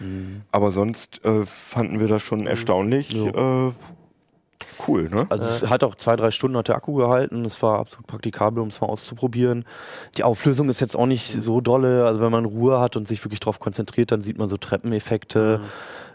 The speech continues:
Speaker 1: Ähm, aber das sind alles Kinderkrankheiten. Helligkeit
Speaker 3: Ja.
Speaker 1: hätte ein bisschen höher sein können, aber war auch in Ordnung. Also es hat funktioniert grundsätzlich auf jeden
Speaker 3: Ja.
Speaker 1: Fall.
Speaker 2: Ich denke auch,
Speaker 3: Äh,
Speaker 2: ja.
Speaker 3: es gab noch auf dem Video, g-, gab's einen Kommentar von, äh, Quick Pinguin,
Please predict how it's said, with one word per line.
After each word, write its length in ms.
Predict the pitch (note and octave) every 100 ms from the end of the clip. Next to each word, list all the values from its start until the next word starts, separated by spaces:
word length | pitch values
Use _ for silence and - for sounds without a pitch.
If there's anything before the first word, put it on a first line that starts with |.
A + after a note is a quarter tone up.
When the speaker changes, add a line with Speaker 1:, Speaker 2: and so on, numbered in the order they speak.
| -
Speaker 1:
Ähm, 420 | G#2+ G#2 G2 G2 -
aber 160 | -
das 140 | F#2+ -
sind 140 | A2
alles 220 | G2 G2
Kinderkrankheiten. 960 | - A2+ G#2 - G2+ - F#2+ - F#2+ F#2
Helligkeit 560 | G2+ A2 - - G#2+
Speaker 3:
Ja. 160 | G#2 G2+
Speaker 1:
hätte 160 | G#2+ A2+
ein 40 |
bisschen 220 | G#2 -
höher 160 | G#2+ G#2
sein 180 | G#2+ G2+
können, 220 | - G#2
aber 120 | F#2
war 100 | F#2+
auch 160 | G2+ A#2
in 100 | A#2
Ordnung. 560 | A2 A2 A2 G#2+ G#2 - - - - -
Also 140 | - G#2
es 60 |
hat 120 | D3+
funktioniert 540 | - C#3+ - C3 D3+ -
grundsätzlich 600 | - F#2+ F#2+ - G#2 F#2+
auf 120 | F#2
jeden 160 | G#2+ G2
Speaker 3:
Ja. 60 |
Speaker 1:
Fall. 220 | A2 G#2+ G#2+ A2+ _ _ _ _ _
Speaker 2:
Ich 60 | -
denke 160 | G#2+
auch, 160 | G2 F2+
Speaker 3:
Äh, 220 | B2+ B2
Speaker 2:
ja. 60 | F#2 - - -
Speaker 3:
es 100 | C#3
gab 220 | - C3 -
noch 160 | E3
auf 200 | B2 B2
dem 240 | - B2+ B2
Video, 380 | C3 D3 C#3 -
g-, 140 | - -
gab's 220 | C3 A#2+
einen 80 | C3
Kommentar 680 | C#3 B2 A#2+ B2 B2 C3 C#3
von, 500 | - B2+ B2 A#2+ A#2
äh, 340 | A2+ A2+ A2+
Quick 260 | - C3+ -
Pinguin, 640 | - D3 C#3+ C#3+ C#3+ D3